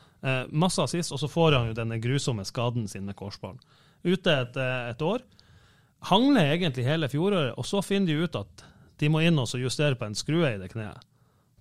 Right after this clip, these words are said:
Tar, eh, fikser den i, i, det er vel i desember i fjor, november-desember i fjor, eh, og kommer tilbake i januar. Da er han helt frisk. Og kla-, men da har han jo hanglet og vært ute i egentlig halvannet år. Og så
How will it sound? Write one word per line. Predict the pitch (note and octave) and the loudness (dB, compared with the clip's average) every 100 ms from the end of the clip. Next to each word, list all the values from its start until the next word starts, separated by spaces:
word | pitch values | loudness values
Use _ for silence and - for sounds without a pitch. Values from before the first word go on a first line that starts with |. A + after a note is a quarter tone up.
| - | 4
Tar, | F#3 F3+ | 4 6
eh, | E3 D#3+ D#3 | 2 2 0
fikser | D#3+ G3 F3+ | 0 -2 0
den | D#3 F3 D3 | 2 2 2
i, | A#2+ | 0
i, | A#2+ A#2+ A#2+ A#2 | -4 -4 -4 -4
det | A#2+ | -2
er | C3 | -2
vel | B2+ | -2
i | B2 | -4
desember | B2 - D3+ C3 | -4 -2 -2 -2
i | G#2 | -6
fjor, | G2+ D#3 G3 - - _ B2 | -4 -2 -2 -4 -20 _ -6
november-desember | A#2+ C#3 B2 A2 B2+ C3 A2 G#2 | -2 -2 -4 -6 -6 -6 -6 -6
i | |
fjor, | C#3 G3 - - _ _ _ _ _ _ - | -4 -4 -6 -18 _ _ _ _ _ _ -4
eh, | C#3+ | -2
og | D3 C#3+ | 0 0
kommer | E3+ D#3+ | 2 2
tilbake | C3+ C3+ D#3 - | 2 2 0 0
i | D3 | 0
januar. | B2+ B2+ C3 C#3+ A2+ A2 | 0 0 2 2 0 0
Da | D3 D#3 C3 | 2 4 2
er | C#3 | 0
han | A#2 G#2 - _ - | -4 -8 -14 _ -6
helt | F#3+ A#2+ - | -4 -4 -6
frisk. | G2+ G2+ - - _ _ _ _ - | -12 -12 -16 -20 _ _ _ _ -4
Og | C#3+ C#3+ D3 D3+ | 0 0 -2 -2
kla-, | E3+ F3 | 0 2
men | E3 E3 | 2 2
da | E3 | 2
har | G3+ | 2
han | F3 | 0
jo | C#3 C3 - | -2 -6 -8
hanglet | - F3+ G3 D#3+ A2+ | -4 -4 -2 -2 -2
og | C3 B2+ | -4 -4
vært | A#2 | -6
ute | D3+ F3+ C3+ G#2+ | -6 -4 -6 -8
i | F#2+ | -8
egentlig | B2+ D3+ A#2+ G#2 | -8 -6 -6 -6
halvannet | A#2 B2+ E3 B2+ | -4 -2 -2 -2
år. | C3+ D#3+ - _ _ _ _ | -2 -4 -8 _ _ _ _
Og | C3 | -6
så | - | 0